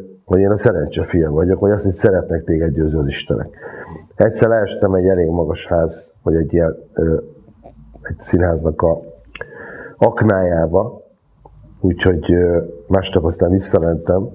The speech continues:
és megnéztem, hogy honnan estem le, és orvos azt kérdezte, hogy Győző magának hány élete van, mint a macskáknak. Nem lett semmi bajom. Be kellett vinni a kórházba,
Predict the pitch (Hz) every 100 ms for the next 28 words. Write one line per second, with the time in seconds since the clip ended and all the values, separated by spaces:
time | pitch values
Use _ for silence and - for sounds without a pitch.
0 | - - - - - - - - - -
1 | 92 - 101 95 87 90 92 87 92 92
2 | 92 87 - 98 90 95 107 98 - -
3 | 98 90 87 98 92 - 87 92 - 92
4 | 82 92 92 90 87 90 90 87 85 82
5 | 78 71 65 - - _ _ _ _ _
6 | _ _ _ _ _ - 92 80 78 -
7 | - 71 - - - - _ 87 85 -
8 | _ _ _ _ _ _ - - - -
9 | 85 85 76 73 - - 69 64 62 62
10 | 69 87 - 82 80 78 101 104 107 104
11 | 92